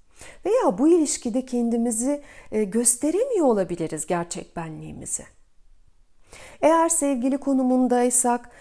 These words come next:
en başta dediğim gibi çok büyük ihtimalle bir takım çocukluk travmaları vardır. E, henüz çözemediğimiz ki bizi bu duruma sürüklüyor. Bunlarla yüzleşmemiz, bunları çözmemiz gerekir.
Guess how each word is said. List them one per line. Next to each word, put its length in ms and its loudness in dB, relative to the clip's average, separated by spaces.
en 200 4
başta 380 0
dediğim 400 -2
gibi 320 -2
çok 360 -4
büyük 300 -4
ihtimalle 640 -2
bir 100 -6
takım 280 -2
çocukluk 600 -6
travmaları 600 -2
vardır. 540 -4
E, 260 0
henüz 400 -2
çözemediğimiz 840 0
ki 200 -6
bizi 220 -2
bu 120 -2
duruma 320 -2
sürüklüyor. 640 -6
Bunlarla 500 2
yüzleşmemiz, 840 -2
bunları 300 -4
çözmemiz 680 -6
gerekir. 580 -12